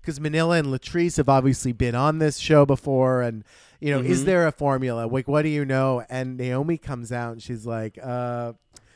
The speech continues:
Speaker 1: "Being blonde and white?" <laughs>
Speaker 2: Yeah, right? And it's like, it's some tea, and they all, like, they
Speaker 1: They
Speaker 2: all know,
Speaker 1: laugh,
Speaker 2: but then
Speaker 1: yeah.
Speaker 2: Carson, like, can't respond to it.
Speaker 1: Oh, sure, he
Speaker 2: And
Speaker 1: cannot. He's like, "Don't look at me, don't look at me," 'cause he's blonde and white.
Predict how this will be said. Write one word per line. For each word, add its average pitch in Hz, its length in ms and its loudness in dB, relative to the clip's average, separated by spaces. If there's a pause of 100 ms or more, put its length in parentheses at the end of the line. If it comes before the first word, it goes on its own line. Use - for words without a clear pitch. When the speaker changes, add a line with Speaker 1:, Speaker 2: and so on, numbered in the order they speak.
(140)
Speaker 1:
"Being 135 280 -2
blonde 135 360 -2
and 139 160 -4
white?" 151 400 2 (280)
<laughs> - 120 -8 (260)
Speaker 2:
Yeah, 139 580 4
right? 170 420 4 (420)
And 196 140 6
it's 208 180 6
like, 175 280 2
it's 196 180 2
some 120 280 2
tea, 107 440 0
and 113 140 0
they 120 100 2
all, 139 400 2
like, 113 220 0 (200)
they 127 100 2
Speaker 1:
They 123 40 4
Speaker 2:
all 151 80 4 (200)
know, 131 80 6
Speaker 1:
laugh, 127 100 4
Speaker 2:
but 117 80 -4
then 117 200 0
Speaker 1:
yeah. 127 120 -2
Speaker 2:
Carson, 127 340 -4
like, 92 220 -8
can't 107 340 -4
respond 90 600 -10
to 73 200 -14
it. 69 120 -12
Speaker 1:
Oh, 180 140 6
sure, 180 280 4
he 147 80 -4
Speaker 2:
And 175 80 -6
Speaker 1:
cannot. 160 520 0
He's 160 160 -4
like, 165 120 -2
"Don't 190 160 4
look 220 120 2
at 220 100 4
me, 220 260 2
don't 180 180 4
look 190 140 2
at 208 80 0
me," 202 120 2
'cause 165 140 -4
he's 208 140 0
blonde 175 260 -2
and 160 100 -6
white. 127 240 -8